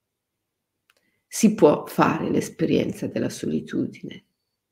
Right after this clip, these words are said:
Anche nell'ecovillaggio,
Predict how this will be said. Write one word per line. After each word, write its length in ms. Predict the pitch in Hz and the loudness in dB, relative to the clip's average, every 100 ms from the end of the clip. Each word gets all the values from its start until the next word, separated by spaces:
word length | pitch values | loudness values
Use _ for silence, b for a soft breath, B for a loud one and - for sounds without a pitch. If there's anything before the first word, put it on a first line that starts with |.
| _ B B B B - | _ B B B B 2
Anche 400 | 269 277 - 220 | 4 4 6 6
nell'ecovillaggio, 1900 | 202 185 202 202 240 226 202 170 165 160 170 185 190 180 - 131 - - | 6 6 8 10 8 6 2 2 0 2 4 4 4 2 -2 0 2 0